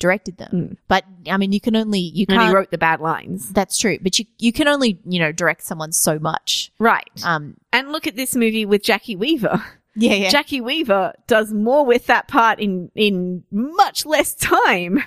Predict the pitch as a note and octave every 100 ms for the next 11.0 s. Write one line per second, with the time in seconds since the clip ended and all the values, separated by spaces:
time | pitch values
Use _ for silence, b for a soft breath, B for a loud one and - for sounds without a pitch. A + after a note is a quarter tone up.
0 | B B B B _ A3 B3+ B3+ A3+ A3
1 | G#3+ G#3+ A#3 G#3 A3+ - A#3 A3+ A3+ A#3
2 | A#3+ A#3+ A3+ G#3+ G#3+ G#3 A#3+ F4 D4+ F#3
3 | A#2+ _ A#3 F#3 E3 E3 C#3+ A3+ A3 D#3
4 | - F#3+ E3+ B1 A3 A#3 A#3 - C4+ C#4+
5 | C#4+ G#3+ - _ - B3 D#4 - B4+ -
6 | A4 B3+ F#3 F3+ F#3 F3+ - - E3+ E3
7 | E3 D#3 E3+ E3+ E3+ F3 A3 G#3+ F#3 D#3+
8 | - F3 E3+ D#3 - F#3 F3 F3 F3 E3+
9 | - F#3+ E3+ D#3+ E3+ F3 D#3+ E3+ D#3+ E3
10 | E3+ E3+ E3+ E3+ B2 D#3 D#3+ F3 - F3